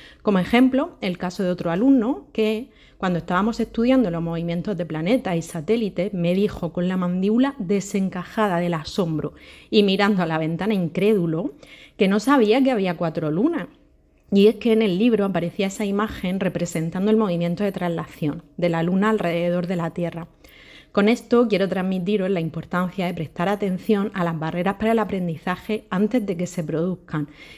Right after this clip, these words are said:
y también de que seáis conscientes de que no basta con poner un intérprete, unas horas de A L, P T o lo que sea, sino que nos tenemos que implicar de manera plena. Un saludo a todos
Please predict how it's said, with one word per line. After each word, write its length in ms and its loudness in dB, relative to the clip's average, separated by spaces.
y 100 4
también 300 4
de 100 2
que 80 0
seáis 260 -2
conscientes 680 -2
de 120 0
que 80 2
no 120 0
basta 260 -4
con 240 -4
poner 260 -2
un 80 -2
intérprete, 720 2
unas 220 0
horas 220 -6
de 120 -6
A 140 -4
L, 280 4
P 180 -2
T 400 -6
o 100 -6
lo 140 0
que 120 -4
sea, 400 -4
sino 360 4
que 360 -2
nos 140 4
tenemos 240 0
que 80 2
implicar 580 0
de 100 0
manera 380 -4
plena. 280 -6
Un 160 4
saludo 340 -2
a 100 -4
todos 460 -2